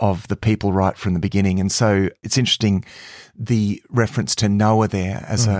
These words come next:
Speaker 1: a, as a righteous man. You know, why, why Noah? You know, why not maybe David or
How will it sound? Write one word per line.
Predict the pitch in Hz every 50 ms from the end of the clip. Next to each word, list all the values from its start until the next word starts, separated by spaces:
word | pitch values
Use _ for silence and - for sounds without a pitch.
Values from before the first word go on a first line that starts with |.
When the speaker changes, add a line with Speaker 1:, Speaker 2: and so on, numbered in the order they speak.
| 90 -
Speaker 1:
a, | - -
as | 101 - -
a | 98
righteous | 95 95 92 92 - - 87 -
man. | - 92 87 87 95 131 - _ - - - - - - - - - - - - _ -
You | - 160
know, | 147 110
why, | 107 107 123 123 123 127 120 123 123 120 - - -
why | 151 135 113 117 120 120 123 127 123 120
Noah? | 113 113 117 120 135 156 190 220 214 170 - _ - 226 -
You | - 113 110
know, | 107 107
why | 107 107 113 113 110
not | 110 107 - - -
maybe | 110 107 104 104 92 104
David | 87 - 101 98 98 98 98 101 101 98 98 92 -
or | 98 - 92 90 101 64 64 - -